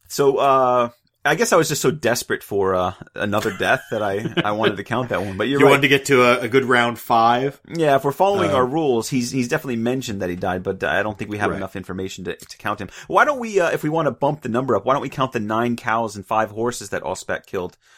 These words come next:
Speaker 1: That gives
Speaker 2: Oh,
Speaker 1: us a
Speaker 2: well, why
Speaker 1: good
Speaker 2: don't we just count all the
Speaker 1: fourteen extra.
Speaker 2: mosquitoes they swat during the all thing? While we're
Speaker 1: Well,
Speaker 2: at it?
Speaker 1: again, keeping with our rules, if he doesn't mention it in the saga, we can't count it, John.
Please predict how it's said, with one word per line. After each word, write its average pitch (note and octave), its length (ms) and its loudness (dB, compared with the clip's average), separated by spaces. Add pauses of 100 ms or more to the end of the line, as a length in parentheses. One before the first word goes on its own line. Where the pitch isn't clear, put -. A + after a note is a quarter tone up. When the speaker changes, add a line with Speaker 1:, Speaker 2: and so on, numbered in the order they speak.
Speaker 1:
That D#3 160 -2
gives F#3 100 0
Speaker 2:
Oh, - 60 4
Speaker 1:
us B2 80 6
a B2 40 6
Speaker 2:
well, - 40 0
why D#3 60 8
Speaker 1:
good - 20 6
Speaker 2:
don't E3+ 100 6
we E3 80 10
just - 140 6
count D#3 180 4
all D3+ 80 6
the D3 60 4
Speaker 1:
fourteen C#3+ 100 2
extra. C3+ 200 0
Speaker 2:
mosquitoes E3 360 4
they A#2 120 -2
swat G#2+ 460 -2
during A2+ 220 0
the A#2 120 2
all C3+ 180 2
thing? D#2+ 320 -8
While F2 160 -10
we're A2 80 -4
Speaker 1:
Well, B2+ 220 4
Speaker 2:
at - 80 -6
it? B2 40 2
Speaker 1:
again, C3+ 380 0
keeping C3 280 -4
with C3 140 2
our C3 140 2
rules, D3 320 -2
if A#2+ 100 -6
he B2 80 2
doesn't A#2+ 300 0
mention C3 380 -4
it A#2+ 100 0
in A#2+ 60 -4
the A#2+ 120 -2
saga, D#3+ 440 0
we A#2 100 -4
can't - 240 -2
count E3+ 260 0
it, - 100 -6
John. G#2 280 -4